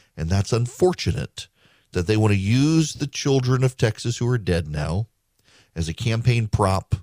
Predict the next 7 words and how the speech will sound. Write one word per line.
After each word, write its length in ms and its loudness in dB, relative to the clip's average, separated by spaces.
to 160 0
agitate 540 2
voters 380 2
against 320 -4
Republicans, 640 -2
as 160 -2
opposed 540 -2